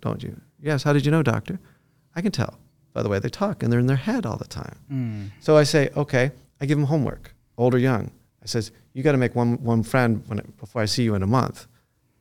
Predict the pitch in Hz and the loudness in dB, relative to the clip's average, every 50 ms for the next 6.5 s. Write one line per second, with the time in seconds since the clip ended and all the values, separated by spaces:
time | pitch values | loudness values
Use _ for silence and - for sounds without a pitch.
0 | _ _ - 131 139 143 135 135 127 - 127 120 156 131 113 107 - - - 117 | _ _ 0 4 6 8 8 6 6 4 2 4 4 4 4 0 -2 0 2 6
1 | 127 131 131 123 117 - - - - - 110 104 143 117 - - 165 156 127 107 | 6 6 6 4 0 -2 -4 -12 -8 -6 0 0 0 0 2 2 2 2 2 2
2 | - - - - 131 127 117 - - 156 143 113 - - - _ _ _ _ _ | -2 -6 -6 -2 0 0 0 0 0 0 0 0 -2 -4 -10 _ _ _ _ _
3 | _ _ _ - 131 135 135 123 - - - _ - 120 120 131 143 151 139 - | _ _ _ -2 2 2 2 2 0 -4 -18 _ -6 -2 0 2 2 2 0 -2
4 | - - 135 131 135 131 123 120 - - - 123 120 - - 123 120 120 110 - | -6 -8 -4 0 2 4 2 2 0 -2 -2 -2 -2 0 0 0 0 0 0 0
5 | 127 113 - 117 107 95 123 123 - 143 139 - - - 139 165 190 - - 139 | -2 -4 -2 -4 -4 -2 -4 -4 -4 -4 -6 -6 -6 -6 -4 -6 -6 -4 -4 -2
6 | 123 110 104 104 104 104 - - - 156 | -2 0 -2 -2 -2 -4 -4 -4 -4 -6